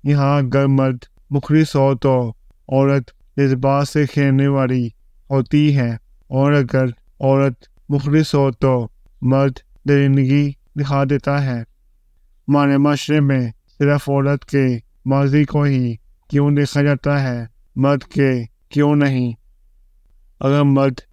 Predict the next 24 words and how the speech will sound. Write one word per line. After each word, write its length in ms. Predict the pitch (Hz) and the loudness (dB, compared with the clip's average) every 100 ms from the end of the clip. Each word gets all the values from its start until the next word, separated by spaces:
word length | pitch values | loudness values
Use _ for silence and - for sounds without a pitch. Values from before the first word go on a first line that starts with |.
| - | -4
हजरात 480 | 139 131 135 131 131 - _ - | -2 0 0 -2 -4 -12 _ -8
अपने 400 | 139 139 151 151 | -4 0 0 2
लिए 460 | 147 143 131 131 117 | 2 0 0 -2 -4
पाक 480 | - _ 139 143 139 | -12 _ -2 -2 0
दामन 460 | 135 143 139 147 | -2 0 2 2
और 240 | 139 131 123 _ _ | 0 -2 -4 _ _
कुंवारी 380 | - 139 143 151 | -4 0 2 0
शरीक 420 | 143 - 139 139 - _ _ - | -2 -6 -4 -4 -4 _ _ -4
हयात 360 | 135 139 135 139 | 2 4 2 0
पसंद 520 | - - - 151 147 | -8 -12 -2 0 0
किया 220 | - 147 | 0 -2
करते 400 | 135 139 - 147 | -2 -6 -2 0
हैं, 320 | 139 127 120 - _ | 0 -2 -8 -12 _
तो 140 | 143 139 | -4 -4
क्या 480 | - 139 135 127 117 _ - | 0 0 0 -4 -10 _ -8
औरतों 460 | 143 143 131 147 147 | -2 0 0 -2 -2
को 380 | - 139 127 113 _ - | -2 -2 -2 -6 _ -8
ये 140 | 139 143 | -2 0
हक 300 | 143 139 127 | 0 -2 -2
नहीं? 440 | 143 143 143 143 _ _ _ _ _ _ _ _ _ _ _ _ _ _ | 0 0 0 -2 _ _ _ _ _ _ _ _ _ _ _ _ _ _
हम 240 | 135 143 143 | 0 2 2
ऐसे 260 | 139 151 | 0 0
माशरे 500 | 143 143 139 135 147 | 0 0 -2 -2 -2
का 360 | 127 139 127 | -2 -4 -4